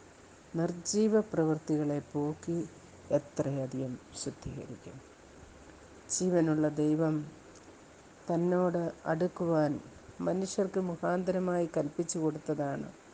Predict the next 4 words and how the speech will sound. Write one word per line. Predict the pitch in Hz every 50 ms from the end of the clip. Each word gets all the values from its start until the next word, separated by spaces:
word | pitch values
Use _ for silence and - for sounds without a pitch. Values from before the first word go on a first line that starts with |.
| - - - - - - -
യാഗങ്ങൾ. | 143 143 139 143 151 151 156 156 147 143 135 127 - - - - - - - - - - - - - - - - -
രക്തം | - 160 156 - - - - 196 190 170
ചൊരിഞ്ഞിട്ടല്ലാതെ | - 165 156 156 156 175 170 - - 170 156 151 156 151 151 156 151 151 156 156 151 143 - - - - - - - - - - -
വിമോചനമില്ല | - 160 170 180 180 190 196 196 196 220 208 208 202 170 156 165 160